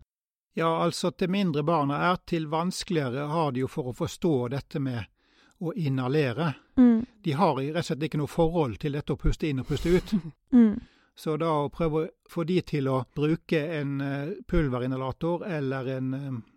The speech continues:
Speaker 1: spray alene, det går ikke. Så derfor har man jo ofte brukt forstøver hos barn, men det man også kan gjøre, man kan bruke en spray med et sånt kammer. Og så kan man da prøve å lage en lek av det, og få barna til å puste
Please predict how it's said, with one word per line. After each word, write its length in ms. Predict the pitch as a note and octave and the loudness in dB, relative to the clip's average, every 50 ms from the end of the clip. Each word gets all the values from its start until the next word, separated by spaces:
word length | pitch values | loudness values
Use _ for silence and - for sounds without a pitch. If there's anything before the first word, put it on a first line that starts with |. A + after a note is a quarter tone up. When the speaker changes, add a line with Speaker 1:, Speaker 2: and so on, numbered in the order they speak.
| _ _ _ _ _ _ - - | _ _ _ _ _ _ -18 -16
Speaker 1:
spray 480 | - - - - E3 D#3 E3+ F#3 F#3+ B3 | -16 -12 -8 -4 -2 0 0 0 0 0
alene, 460 | F3 D#3+ C#3+ D3 D3+ D#3 D#3 E3 F#3+ F#3 | -2 -2 -2 0 0 0 0 0 -2 0
det 140 | D#3 E3 C#3+ | 0 0 2
går 200 | C#3 D3 C3+ A#2+ A#2 | 4 4 4 4 0
ikke. 240 | A2+ - D3+ G2+ - - _ _ _ _ _ _ _ _ _ _ _ _ | -2 -4 -8 -10 -12 -14 _ _ _ _ _ _ _ _ _ _ _ _
Så 120 | - - | -8 -4
derfor 240 | D#3 F3+ D#3+ - C#3+ | -2 -2 0 0 2
har 140 | D3 F3 E3 | 2 4 4
man 140 | D3 C#3 C3+ | 4 2 2
jo 80 | D3+ | 0
ofte 180 | E3 - - E3+ | 0 -2 -2 -4
brukt 300 | C3+ E3 E3+ D3+ - - | 0 0 0 0 -2 -4
forstøver 500 | - D#3+ C3 - - F3+ F3+ E3 C#3+ C3 | -6 -6 -4 -2 0 0 0 0 0 -2
hos 160 | A#2 C3 B2 - | -2 -4 -4 -4
barn, 280 | - D#3+ D#3+ F3 F3+ | -2 -2 0 0 0
men 220 | E3+ E3 E3 F3 - _ _ _ _ _ _ _ - D#3+ | -2 -2 -4 -4 -8 _ _ _ _ _ _ _ -8 -4
det 140 | F3 F#3 F3+ | -2 0 0
man 140 | F3 D#3 D3+ | 0 0 0
også 260 | E3 - - - F#3 | -2 -2 -4 -6 -4
kan 200 | - E3+ D#3+ C#3 | -2 -2 0 0
gjøre, 240 | B2+ C3+ D3+ D#3+ F3+ | 0 -2 -2 -2 -2
man 120 | F3+ E3 | -4 -4
kan 180 | - E3+ D#3+ D3 | -2 -4 -4 -2
bruke 260 | D3+ E3+ E3 - E3+ | -2 -2 -2 -2 -2
en 120 | D#3 C#3 | -4 -4
spray 420 | A#2+ - - - E3 F#3 E3 C#3+ B2+ | -6 -8 -10 -6 -2 -2 0 0 0
med 100 | B2 C#3 | 0 -2
et 120 | D3 - F3 | -4 -4 -4
sånt 160 | D#3+ B2+ - | -4 -4 -4
kammer. 400 | - F#3+ D3+ B2+ B2 D3+ G3+ A3+ - _ _ _ _ _ _ _ _ _ _ _ _ _ _ _ _ _ _ _ - | -4 -4 -2 -2 -2 -2 -4 -4 -6 _ _ _ _ _ _ _ _ _ _ _ _ _ _ _ _ _ _ _ -4
Og 160 | F#3+ E3+ D#3 | -4 -2 -2
så 120 | - D#3+ | -2 -2
kan 180 | - F3 E3+ D#3+ | -2 -2 -2 -2
man 160 | D#3 D#3+ D#3+ | -2 -2 -2
da 320 | E3+ E3+ D#3+ D#3 D3+ D3 C3+ C3 - | -2 0 0 0 0 0 -4 -6 -6
prøve 200 | - F3 E3 D#3+ | -4 -2 0 0
å 60 | D#3 | 0
lage 160 | D#3 D#3 D3+ | 0 0 -2
en 80 | D#3 D#3+ | 0 0
lek 260 | E3+ E3 - - D3+ | 0 0 -2 -2 -6
av 100 | C3+ C#3 | -6 -4
det, 100 | D3 F3+ | -2 0
og 160 | G3+ F#3+ E3 - | 0 0 0 -2
få 120 | - E3 D3 | -2 -2 0
barna 280 | E3+ E3 D3 C3+ C3+ - | 0 0 0 0 -2 -4
til 180 | - D#3 D3 C#3 | -4 -4 -2 -2
å 200 | D3 D3 C#3+ B2 - - - | -2 -4 -4 -4 -4 2 6
puste 680 | - D#3+ C#3 - - - - F3 E3 D#3+ E3 E3+ - | 6 6 6 4 -4 -6 -2 -2 0 0 0 -2 -4